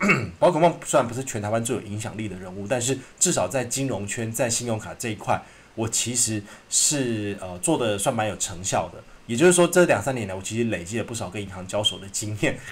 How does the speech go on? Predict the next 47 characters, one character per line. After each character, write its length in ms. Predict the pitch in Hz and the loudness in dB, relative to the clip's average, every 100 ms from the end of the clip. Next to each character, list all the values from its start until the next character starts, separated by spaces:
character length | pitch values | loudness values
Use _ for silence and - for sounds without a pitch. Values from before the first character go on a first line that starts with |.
| - - | -18 -20
<laughs> 280 | - - | -20 -4
那 100 | 151 | 2
如 120 | 160 139 | 4 4
果 80 | |
你 80 | 104 | 2
对 180 | 98 143 | 0 0
这 80 | 110 | 0
些 100 | 123 | -2
故 160 | 135 | 0
事 140 | 120 117 | 2 2
有 80 | 87 | 0
兴 180 | 120 | -4
趣 140 | 113 104 | -4 -4
的 80 | 90 | -2
话， 180 | 110 - - - | -2 -4 -18 -12
也 100 | 101 | -6
别 160 | 110 | 0
忘 220 | 117 123 | 2 2
了 80 | 104 | 0
就 100 | 92 | -6
是 140 | 101 104 | -8 -6
来 220 | 90 95 - | -6 -6 2
follow 220 | 113 117 | 4 6
up 200 | 117 - | 4 2
哦。 160 | - 92 | -6 -8
我 120 | 87 | -8
们 220 | 90 92 - - - | -10 -10 -12 -18 -4
在 100 | 139 | -4
九 240 | - 104 117 | -2 -2 -2
月 80 | |
初 180 | 120 117 | -2 -4
会 160 | 117 110 | -4 -6
有 80 | 90 | -8
一 60 | |
个 120 | 92 | -10
新 240 | 98 - 110 | -8 -6 -6
的 80 | 98 | -8
频 180 | - - 90 | -10 -12 -2
道， 180 | 107 92 - | 2 2 0
在 180 | - 120 | -6 -4
Podcast 460 | - 117 127 117 - | -2 -2 -2 -4 -4
上 160 | 107 | -6
面 180 | 104 98 | -4 -6
哦， 60 | - | -6
线 180 | - 120 | -4 -2
上 200 | 120 101 | -4 -6
广 140 | 98 | -8